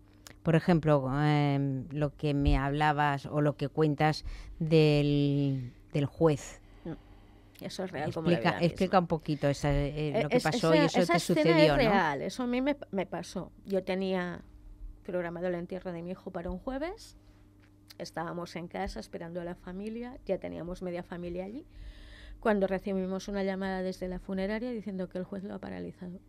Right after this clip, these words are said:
Speaker 2: todo. Perdón, todo no. Se puede enterrar. Sí, lo que no podían hacer era incinerar, mi hijo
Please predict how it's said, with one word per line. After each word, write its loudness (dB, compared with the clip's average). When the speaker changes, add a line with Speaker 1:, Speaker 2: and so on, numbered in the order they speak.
Speaker 2:
todo. -4
Perdón, -4
todo -4
no. -10
Se -8
puede -6
enterrar. -10
Sí, -8
lo -8
que -8
no -8
podían -6
hacer -8
era -4
incinerar, -6
mi -8
hijo -6